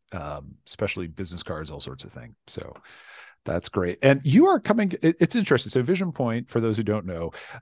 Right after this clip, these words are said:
um, we're about ninety odd employees. We're headquartered in Raleigh, Durham, but only about half our company is there. Um, in, in the greater Raleigh area, the rest of us are spread out to the winds. And Anna, you are coming to us from where?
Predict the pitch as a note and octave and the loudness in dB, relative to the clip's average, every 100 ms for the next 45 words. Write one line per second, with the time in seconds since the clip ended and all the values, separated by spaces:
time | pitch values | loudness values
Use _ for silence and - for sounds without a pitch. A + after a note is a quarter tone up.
0 | - G2+ F2+ E2+ E2+ G#2+ A#2+ B2 B2 A2+ | -2 0 2 -2 -4 2 4 6 6 4
1 | A#2 A#2+ A2+ G#2 G2+ F2+ G#2+ F#2+ F#2+ F#2 | 2 2 0 0 -2 -6 -6 -4 -2 -4
2 | - - - - - A3 - C#3+ A#2 G#2+ | -6 -14 -20 -10 -2 -2 4 4 4 0
3 | G#2 G2 G2 F#2+ F#2 F2+ F2 A2 C3 A#2 | 0 0 0 -2 -4 -6 -4 -2 0 2
4 | G#2+ - G2+ - F#2 E2 D#2 - - F2+ | 0 0 -4 -2 -4 -4 -8 -12 -10 -10
5 | F2+ E2 D2+ D2+ D2+ D2 - - - - | -8 -8 -8 -10 -8 -10 -12 -20 -16 -8
6 | - D3 C#3+ C3+ C3 - C#3+ C3+ C3+ D3+ | -6 -6 -8 -12 -4 0 0 0 0 0
7 | C#3+ B2+ - B2+ G#2+ B2+ A#2+ G#2+ G#2+ G#2+ | 2 -2 0 0 6 4 6 4 2 2
8 | G2 F#2+ F#2 F#2+ F2+ F2+ F#2+ G2+ - E2+ | 0 -4 -4 -4 -4 -4 -4 -4 -4 -6
9 | - - C3+ C3+ A#2+ G2+ - F#2 F2+ E2+ | -6 -4 0 2 2 0 -4 -4 -4 -6
10 | F#2 - A#2 D#3 D3+ G3 G3 - C#3+ C3 | -8 -8 -4 -2 0 -2 -2 -2 -4 0
11 | B2+ - - A#2+ B2 A#2+ G#2+ - - _ | -2 0 4 6 6 4 0 -4 -20 _
12 | _ _ _ _ _ - D3+ D3 - | _ _ _ _ _ -12 -10 -10 -12